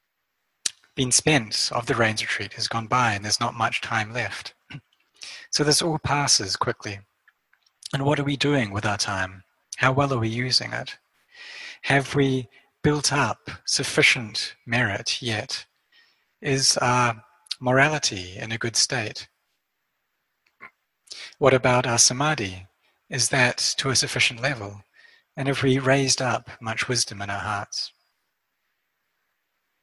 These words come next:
The skillful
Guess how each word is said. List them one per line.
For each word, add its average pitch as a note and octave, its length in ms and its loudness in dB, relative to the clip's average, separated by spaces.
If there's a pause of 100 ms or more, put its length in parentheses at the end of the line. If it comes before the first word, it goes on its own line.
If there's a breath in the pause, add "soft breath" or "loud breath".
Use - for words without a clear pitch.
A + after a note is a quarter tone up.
(1600 loud breath)
The C#3 160 -2
skillful D3+ 500 4